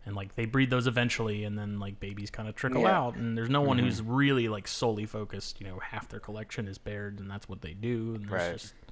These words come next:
Speaker 3: You've gotten super
Speaker 2: It's
Speaker 3: lucky
Speaker 2: the
Speaker 3: just, like, happening upon some,
Speaker 1: Mm-hmm.
Speaker 3: you know, and it just works out,
Speaker 1: Yeah.
Speaker 3: yeah.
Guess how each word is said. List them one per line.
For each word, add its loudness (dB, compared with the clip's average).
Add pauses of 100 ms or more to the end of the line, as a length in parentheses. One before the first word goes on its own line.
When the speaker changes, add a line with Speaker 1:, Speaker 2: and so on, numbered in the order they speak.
(200)
Speaker 3:
You've 2
gotten 6
super 4
Speaker 2:
It's 8
Speaker 3:
lucky 8 (120)
Speaker 2:
the 4
Speaker 3:
just, -2
like, 2
happening 4
upon 0
some, -4
Speaker 1:
Mm-hmm. 2 (440)
Speaker 3:
you 2
know, -2 (100)
and -4
it -8
just -8
works -8
out, -10 (140)
Speaker 1:
Yeah. -6
Speaker 3:
yeah. -10